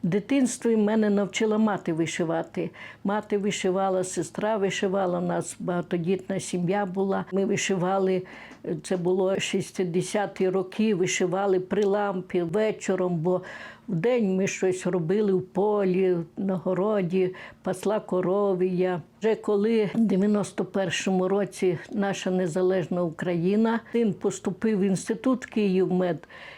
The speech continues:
і якось було дуже тяжко так. Зарплати не платили, пенсії, то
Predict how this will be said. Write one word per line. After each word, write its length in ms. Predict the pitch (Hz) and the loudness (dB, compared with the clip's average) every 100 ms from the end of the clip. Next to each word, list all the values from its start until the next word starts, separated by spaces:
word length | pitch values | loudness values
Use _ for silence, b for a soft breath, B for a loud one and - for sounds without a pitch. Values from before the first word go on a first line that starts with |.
| B | B
і 80 | 196 | 0
якось 320 | 208 214 208 | 0 0 -2
було 260 | 180 208 208 | 0 2 2
дуже 380 | 185 240 226 208 | 2 0 2 -2
тяжко 720 | - 220 - - - 226 254 | 0 0 0 -2 -2 0 0
так. 220 | 226 202 202 - | 0 -2 -4 -10
Зарплати 640 | 180 170 185 - 202 208 185 | -4 -4 -2 -2 -2 0 0
не 120 | 180 | 0
платили, 580 | 185 190 185 190 190 185 | 0 -2 0 2 2 2
пенсії, 680 | 185 202 196 - - 185 | 0 0 0 -4 0 0
то 280 | 185 190 175 | 0 -2 -2